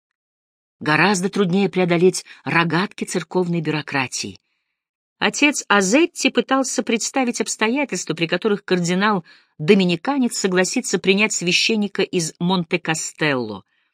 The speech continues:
Вспомнив его имя, Орсини, конечно, поймет, что просьба об аудиенции вовсе не прихоть, однако старинное знакомство может послужить помехой.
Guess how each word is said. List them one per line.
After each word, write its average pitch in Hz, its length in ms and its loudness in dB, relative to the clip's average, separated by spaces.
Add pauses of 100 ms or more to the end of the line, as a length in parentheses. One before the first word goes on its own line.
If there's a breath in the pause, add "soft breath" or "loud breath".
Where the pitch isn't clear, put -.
(380)
Вспомнив 202 640 2
его 160 200 2
имя, 233 480 0 (220 loud breath)
Орсини, 269 400 2
конечно, 262 460 2
поймет, 240 360 2
что - 220 -2
просьба 226 560 0
об 165 180 4 (140)
аудиенции 139 960 0 (320 loud breath)
вовсе 247 400 2
не 330 100 0
прихоть, - 540 -6 (720 loud breath)
однако 226 380 2
старинное 277 560 4
знакомство 240 600 0
может 262 300 2
послужить 240 500 -2
помехой. 175 540 -2